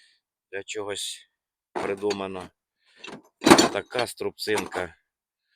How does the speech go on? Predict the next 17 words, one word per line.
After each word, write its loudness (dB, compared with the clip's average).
Ось -12
маленька. -2
Це -4
також -6
якийсь -6
знімач, -6
видно, -10
був. -6
Хтось -4
хімічив. -6
Оцей 0
набір 0
триста -4
п'ятдесят -4
гривень. -4
Це -4
сюди. -8